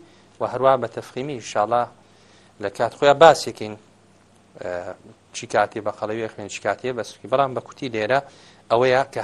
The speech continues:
هەردووشیان، هەرچەندە قەڵەو بن، مەخ-، ڕائی قەڵەو یان ڕ-،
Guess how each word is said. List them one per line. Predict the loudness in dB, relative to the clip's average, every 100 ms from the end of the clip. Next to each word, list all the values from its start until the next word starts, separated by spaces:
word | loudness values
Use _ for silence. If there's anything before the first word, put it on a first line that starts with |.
| 0
هەردووشیان، | 0 0 -8 -6 -2
هەرچەندە | 0 0 -2 -6 -4 0
قەڵەو | 4 4 4
بن، | 0 -2 -10 -20 -20 _ _ -12 -8
مەخ-، | -8 -6 -8 -10 -8 4
ڕائی | 6 6 2
قەڵەو | -2 0 0
یان | 0 -4 -6 -16 -20 -20 -20 -20 _
ڕ-، | -10 -8 -10